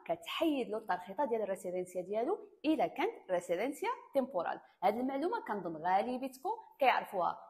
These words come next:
ولكن اللي ما كتعرفوش واللي هو جديد في القانون ديال الهجره هو اللي غنعرفكم عليه اليوم في هاد الفيديو. السلام عليكم، مرحبا بكم في فيديو جديد. كنتمنىكم دوزتوا العواشر مزيانين ودوزتوا العيد مع الاهل ديالكم مزيانين.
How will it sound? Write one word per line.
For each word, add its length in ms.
ولكن 300
اللي 100
ما 80
كتعرفوش 760
واللي 240
هو 160
جديد 420
في 100
القانون 400
ديال 200
الهجره 340
هو 120
اللي 140
غنعرفكم 560
عليه 220
اليوم 320
في 60
هاد 120
الفيديو. 380
السلام 320
عليكم، 320
مرحبا 260
بكم 260
في 60
فيديو 240
جديد. 340
كنتمنىكم 640
دوزتوا 320
العواشر 340
مزيانين 720
ودوزتوا 520
العيد 320
مع 100
الاهل 320
ديالكم 340
مزيانين. 420